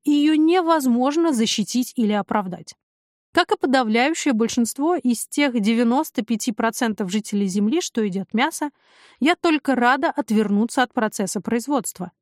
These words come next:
закрыть глаза, открывая рот. Может, веганство и вегетарианство сейчас действительно более популярны и общеприняты, чем в любой другой момент истории, но те из нас, кто едят мясо, потребляют его больше, чем когда-либо.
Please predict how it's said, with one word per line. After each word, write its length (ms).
закрыть 480
глаза, 400
открывая 600
рот. 240
Может, 320
веганство 580
и 140
вегетарианство 800
сейчас 460
действительно 680
более 320
популярны 640
и 240
общеприняты, 840
чем 260
в 60
любой 300
другой 300
момент 380
истории, 520
но 200
те 300
из 100
нас, 240
кто 160
едят 340
мясо, 380
потребляют 640
его 240
больше, 480
чем 260
когда-либо. 680